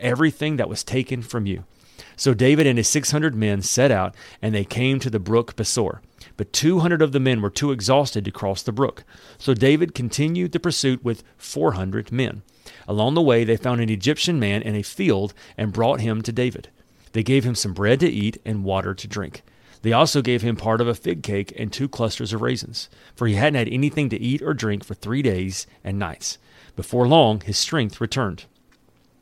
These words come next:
"To whom do you belong, and where do you come from?" David asked him. "I am an Egyptian, the slave of an Amalekite," he replied.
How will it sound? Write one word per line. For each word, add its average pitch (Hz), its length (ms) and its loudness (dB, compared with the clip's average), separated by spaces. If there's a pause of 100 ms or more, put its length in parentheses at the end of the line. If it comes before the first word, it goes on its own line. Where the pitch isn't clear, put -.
(180)
"To 131 100 -2
whom 165 220 2
do 165 60 2
you 160 140 2
belong, 113 460 0 (340)
and 101 140 -4
where 104 140 0
do 113 60 -4
you 135 120 0
come 151 180 2
from?" 90 300 -6
David 92 240 0
asked 87 260 -6
him. 120 140 -6 (300)
"I 120 160 2
am 175 120 4
an 170 60 6
Egyptian, 127 580 2 (340)
the 110 100 -2
slave 113 520 4
of 113 140 -2
an 120 80 0
Amalekite," 123 560 0
he 95 100 -4
replied. 95 480 -4